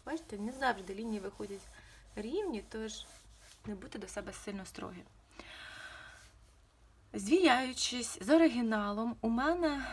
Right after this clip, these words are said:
закінчується обкладинка десь ось в цьому, в цій зоні. Тож, проводячи знову перспективку, я вже маю наступний бік підручника. Ось так. І перевіряю, чи ніде не збилася,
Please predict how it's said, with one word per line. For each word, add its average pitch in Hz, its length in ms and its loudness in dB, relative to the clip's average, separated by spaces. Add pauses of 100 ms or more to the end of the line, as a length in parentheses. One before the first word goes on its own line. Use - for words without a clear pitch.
(160)
закінчується 220 920 -2
обкладинка 240 720 -2
десь 208 320 -4
ось 214 160 -6
в - 180 -14
цьому, 208 360 0
в 196 140 -8
цій 208 200 -6
зоні. 185 420 -8 (680)
Тож, 220 360 -6 (480)
проводячи 220 540 -4
знову 214 220 0
перспективку, 214 880 -4
я 220 160 -4
вже 262 180 -4
маю 220 300 -4
наступний 208 500 -6
бік 190 260 -12
підручника. 175 680 -12 (400)
Ось 220 260 -8
так. 165 320 -14 (720)
І - 40 -20 (140)
перевіряю, 220 640 4
чи - 160 -4
ніде 196 180 0
не 214 120 2
збилася, 175 540 -6